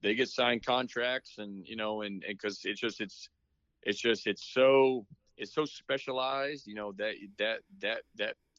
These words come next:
thing that they do, and it's, but it, golly, it's so vital because everything's about timing. You know, every, everything with, when you have to have a snap and it's your special teams, it, you know, it's all about timing. Like, like, if you're punting the ball,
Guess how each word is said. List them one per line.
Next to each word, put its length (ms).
thing 360
that 180
they 140
do, 480
and 120
it's, 320
but 140
it, 120
golly, 380
it's 160
so 240
vital 320
because 260
everything's 320
about 220
timing. 380
You 120
know, 120
every, 340
everything 540
with, 260
when 120
you 140
have 140
to 60
have 140
a 60
snap 580
and 160
it's 180
your 160
special 540
teams, 460
it, 100
you 80
know, 100
it's 200
all 240
about 320
timing. 400
Like, 200
like, 180
if 200
you're 160
punting 300
the 80
ball, 640